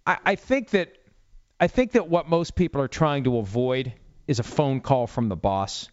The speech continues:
Like, my guess is that somebody at N F L Network called Mike Silver and said, "Hey, Mike, next time around, don't, don't, don't tweet, 'Don't be a dick,' if you're mad at somebody. Don't do that."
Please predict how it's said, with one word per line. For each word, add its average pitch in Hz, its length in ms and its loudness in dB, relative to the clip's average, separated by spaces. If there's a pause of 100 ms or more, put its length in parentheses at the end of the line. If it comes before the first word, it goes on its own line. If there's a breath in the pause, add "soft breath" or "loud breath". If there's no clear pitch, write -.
(440)
Like, 170 180 0
my 254 160 2
guess 170 400 0
is 160 360 0 (200 soft breath)
that 139 120 2
somebody 156 480 2
at 143 80 0
N 147 120 0
F 147 160 -2
L 135 120 2
Network 127 440 0
called 131 280 0
Mike 123 200 0
Silver 127 360 0
and 127 80 -2
said, 156 220 -2
"Hey, 170 140 0
Mike, 151 180 0
next 220 220 -4
time 127 180 2
around, 117 220 2
don't, 170 200 0
don't, 233 260 0 (520 soft breath)
don't 254 300 -2
tweet, 147 420 0
'Don't 147 240 0
be 120 160 2
a 107 60 0
dick,' 110 420 0 (100)
if 120 120 -4
you're 110 80 2
mad 98 240 0
at 98 80 -4
somebody. 101 580 0
Don't 170 260 0
do 90 200 0
that." 85 260 -2